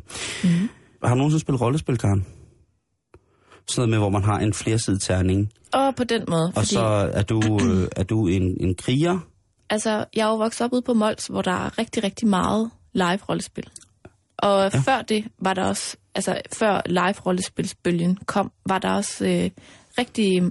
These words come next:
Speaker 1: mange, der spillede rollespil. Min storebror spillede rigtig meget rollespil. Øh, det der med bøgerne og terning og sådan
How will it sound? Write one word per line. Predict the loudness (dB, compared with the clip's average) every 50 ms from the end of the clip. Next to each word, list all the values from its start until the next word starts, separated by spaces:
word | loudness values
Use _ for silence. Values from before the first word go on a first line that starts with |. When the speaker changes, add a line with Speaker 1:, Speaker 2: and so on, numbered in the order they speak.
| -2 _ -2
Speaker 1:
mange, | 0 0 2 2 0 0
der | 0
spillede | -2 -2 0 0 0
rollespil. | 2 0 -2 -2 -2 -4 -4 -4 -4 -2 -2
Min | 0 0
storebror | 0 2 2 0 2 2 0 -4
spillede | -2 -2 -2 -2 0 -2
rigtig | -2 -2 0 0
meget | 2 2 2 2
rollespil. | 2 0 0 -2 -2 -2 -2 -2 -4 -6 -12 _ -20 -20 -20 -20 _ _ _ _ _ _ _ -4
Øh, | -4 -2 -2
det | 0 0
der | 0 2
med | 2 0 0
bøgerne | 0 _ 0 0 2 2 2 2 2 0 -2
og | -4 -4
terning | -2 -2 0 2 2 2 2 0
og | -2
sådan | -2 0